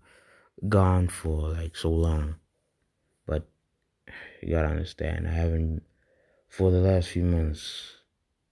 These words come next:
<laughs> stuff, yeah, stuff was just hectic, you know. Stuff was just, ooh, I, I, I don't know how to describe it. It's just,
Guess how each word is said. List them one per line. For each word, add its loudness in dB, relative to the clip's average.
<laughs> -4
stuff, -10
yeah, -4
stuff -6
was 0
just 0
hectic, -2
you -6
know. 0
Stuff -8
was -4
just, -8
ooh, 6
I, 6
I, 6
I 6
don't 4
know 6
how 2
to 0
describe -6
it. -2
It's -2
just, -8